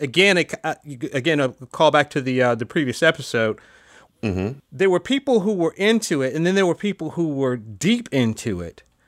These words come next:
Speaker 1: And so, you know, as we're discussing best and worst superhero names on this episode, you know, you look at people who were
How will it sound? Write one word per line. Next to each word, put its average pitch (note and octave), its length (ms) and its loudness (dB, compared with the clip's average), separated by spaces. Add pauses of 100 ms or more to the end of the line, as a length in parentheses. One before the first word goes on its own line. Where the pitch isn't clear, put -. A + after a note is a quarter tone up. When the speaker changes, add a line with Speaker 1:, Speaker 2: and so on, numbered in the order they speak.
(360)
Speaker 1:
And C#3+ 220 -2
so, D#3+ 800 0 (420)
you F#3+ 100 -2
know, E3 60 2
as E3+ 260 0
we're F3+ 120 -4
discussing E3+ 640 -2
best D#3+ 400 2
and D3 140 -2
worst E3 280 0
superhero D#3+ 420 0
names D3 300 0
on C3 120 -2
this A#2+ 200 -8
episode, A#2 800 -2 (640)
you E3 160 -4
know, D#3+ 140 4
you F#3 320 0
look G3 260 2
at D#3+ 540 2
people G3 280 -4
who F3+ 120 0
were C#3+ 300 -2